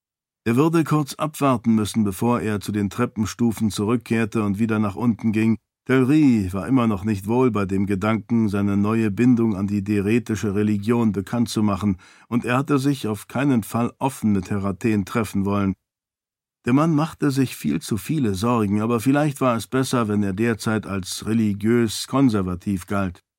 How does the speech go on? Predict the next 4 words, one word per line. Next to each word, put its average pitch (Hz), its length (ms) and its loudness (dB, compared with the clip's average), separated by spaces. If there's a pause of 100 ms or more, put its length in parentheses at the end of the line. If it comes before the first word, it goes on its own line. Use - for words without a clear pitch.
(840)
Es - 120 -8
beunruhigte 120 760 0
Herr 113 180 0
Athen, 123 460 0